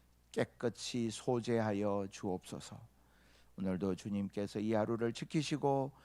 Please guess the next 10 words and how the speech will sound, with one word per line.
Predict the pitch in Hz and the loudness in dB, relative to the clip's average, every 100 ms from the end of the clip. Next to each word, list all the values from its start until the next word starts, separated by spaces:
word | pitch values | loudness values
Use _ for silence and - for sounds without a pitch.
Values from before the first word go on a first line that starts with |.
| - | -20
함께 | - 131 120 - | -8 -6 -4 0
하실 | 113 107 104 | 0 0 -4
것을 | 101 104 110 101 104 | -4 -4 -2 -2 0
믿고 | 135 - 135 | -2 0 0
감사드리며 | 127 123 123 107 82 85 92 104 - _ - _ | 0 -2 -4 -6 -6 -6 -6 -8 -14 _ -20 _
살아계신 | - 104 101 104 - 104 | 0 2 4 2 0 2
예수 | 104 101 - 110 104 - | 2 2 0 0 -2 0
그리스도 | 156 160 - 139 | -4 -2 0 2
이름으로 | 131 127 123 123 117 - - - - | 2 0 4 4 2 -4 -18 -20 -4
기도드리옵나이다. | 117 104 95 95 95 98 107 131 135 98 85 78 87 85 82 | 0 2 0 0 2 2 0 -4 -4 -4 -4 -2 -2 -2 -6